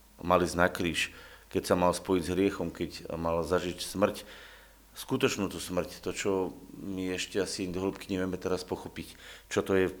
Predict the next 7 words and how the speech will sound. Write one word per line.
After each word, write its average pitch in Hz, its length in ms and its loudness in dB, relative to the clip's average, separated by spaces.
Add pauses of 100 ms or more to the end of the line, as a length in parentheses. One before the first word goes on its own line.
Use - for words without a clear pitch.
(360)
podstate 92 480 2
to 80 320 0
hlboké 98 880 2
oddelenie, 87 680 0
e, - 20 -20 (1900)
od 90 160 2
Boha 90 560 4